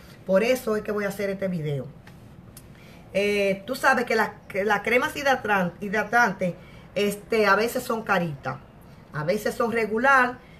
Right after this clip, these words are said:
pero tú no tienes que invertir tanto en crema, en mucha crema. Con un solo producto y que sea bueno, puede tener una piel de ensueño. Si tú estás en los veinte o los treinta años, comienza a cuidarte.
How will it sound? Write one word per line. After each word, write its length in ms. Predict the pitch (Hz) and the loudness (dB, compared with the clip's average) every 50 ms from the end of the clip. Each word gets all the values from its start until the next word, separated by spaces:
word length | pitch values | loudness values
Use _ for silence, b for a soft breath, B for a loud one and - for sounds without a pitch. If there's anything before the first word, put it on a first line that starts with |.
| B | B
pero 200 | B 214 214 214 | B 0 0 0
tú 100 | 208 233 | 0 0
no 120 | 254 285 285 | -4 -4 0
tienes 240 | - 285 277 277 262 | 2 2 2 2 2
que 100 | 269 262 | 0 0
invertir 540 | 254 233 233 214 202 - 247 247 247 247 - | 0 0 0 -2 -2 -2 -2 -2 -2 0 2
tanto 340 | 240 240 240 226 - - 196 | 4 4 4 4 0 -2 -4
en 80 | 185 | -4
crema, 460 | - - 208 214 220 226 226 220 220 - | -2 -2 -2 0 0 0 0 -2 -2 -2
en 140 | 196 185 196 | 0 0 0
mucha 280 | 214 214 - 214 202 | 0 0 -2 -2 -2
crema. 400 | - 214 214 208 185 165 156 156 B B B B B B B | 0 -2 0 0 0 -2 -6 -8 B B B B B B B
Con 200 | 220 233 226 247 | 2 4 4 2
un 80 | 294 | 2
solo 260 | - 640 640 622 659 | 2 2 4 4 4
producto 500 | 622 539 269 240 233 262 254 247 254 220 | 6 6 6 6 6 4 2 2 2 2
y 60 | 220 214 | 2 2
que 140 | 214 208 | 2 0
sea 280 | - - 233 240 254 240 | 0 2 4 4 4 4
bueno, 460 | 208 196 208 214 196 180 170 165 156 | 4 4 2 4 4 4 4 2 0
puede 300 | 143 - 214 233 254 254 | -2 0 2 4 4 4
tener 340 | 254 247 233 233 247 247 240 | 4 4 0 2 0 0 0
una 320 | 240 240 233 240 240 - | 0 0 0 0 0 -4
piel 280 | - 214 226 240 240 233 | -4 2 2 2 4 4
de 80 | 220 208 | 2 0
ensueño. 720 | 196 - - - 214 240 240 220 190 170 175 196 220 - B B B B B B B B B B B | -2 -2 -4 0 4 4 6 6 4 2 0 -2 -4 -8 B B B B B B B B B B B
Si 200 | - - - 240 | -10 -6 -6 -6
tú 180 | 185 - 277 330 | -2 0 2 4
estás 340 | 339 339 339 - 320 311 302 | 4 2 2 2 2 4 4
en 60 | 285 | 6
los 120 | 269 240 | 6 6
veinte 340 | 226 254 277 294 277 254 247 | 6 6 6 4 4 2 2
o 60 | 240 | 2
los 100 | 240 220 | 2 2
treinta 480 | - 226 240 254 254 254 247 226 220 214 | 2 2 2 2 4 4 6 6 8 6
años, 240 | 214 202 202 196 - | 6 4 2 -2 0
comienza 500 | - 202 190 196 214 233 240 - 262 247 | 0 0 2 2 0 0 0 2 0 0
a 60 | 240 | 0
cuidarte. 680 | 240 226 202 185 202 208 202 180 - - - - - | 0 -2 0 2 4 4 6 4 2 0 -4 -10 -10